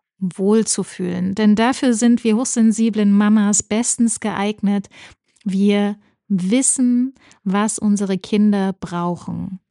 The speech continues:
damit es ihnen besser geht. Wir können uns da sehr gut hineinfühlen. Wir haben einen sehr, sehr engen und liebevollen Draht zu unseren Kindern,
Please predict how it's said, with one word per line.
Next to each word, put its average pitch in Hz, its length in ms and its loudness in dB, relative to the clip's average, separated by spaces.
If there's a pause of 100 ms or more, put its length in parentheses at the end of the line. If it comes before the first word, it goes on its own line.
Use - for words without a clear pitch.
(360)
damit 185 340 -4
es - 140 -12
ihnen 175 260 -4
besser 165 320 -10
geht. - 440 -16
Wir 185 80 -10
können 196 340 -2
uns 190 280 -4
da 180 200 -6
sehr 220 320 -2
gut 247 260 -8
hineinfühlen. 240 1500 -2 (540)
Wir 208 540 0
haben 214 540 -2
einen 190 400 -2
sehr, 226 340 -2
sehr 220 300 -4 (120)
engen 233 420 2
und 202 240 -2
liebevollen 202 720 -2
Draht 185 400 -6
zu 220 120 -8
unseren 202 380 0
Kindern, 202 720 0